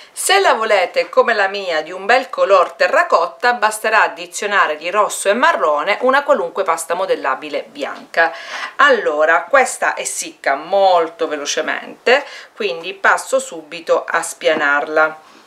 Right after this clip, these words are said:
La forma che facciamo deve essere abbastanza larga da contenere tutto il nostro centrino. Voilà, il mio già ci entrerebbe,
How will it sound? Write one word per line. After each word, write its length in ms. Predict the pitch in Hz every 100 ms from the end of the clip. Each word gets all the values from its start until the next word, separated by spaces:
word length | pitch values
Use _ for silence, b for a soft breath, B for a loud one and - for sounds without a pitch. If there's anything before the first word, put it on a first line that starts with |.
| B - - - -
La 140 | 190
forma 420 | - 185 277 240 196
che 120 | 180
facciamo 680 | - 190 - 175 143 165 226
deve 240 | 220 180
essere 460 | 170 - 139 143 -
abbastanza 1200 | 262 285 220 190 190 - - 160 147 143 - 135
larga 580 | 175 262 269 240 269 -
da 220 | 180 165
contenere 840 | - 208 233 302 240 175 170 180 180
tutto 400 | - 339 - -
il 100 | 269
nostro 480 | 202 175 180 - 180
centrino. 840 | - 185 160 170 143 139 143 160 - _ _ _ B B B B B
Voilà, 380 | 254 190 - -
il 180 | - 311
mio 340 | 233 214 208 175
già 260 | 190 - -
ci 200 | - 185
entrerebbe, 800 | 180 - 170 160 151 151 180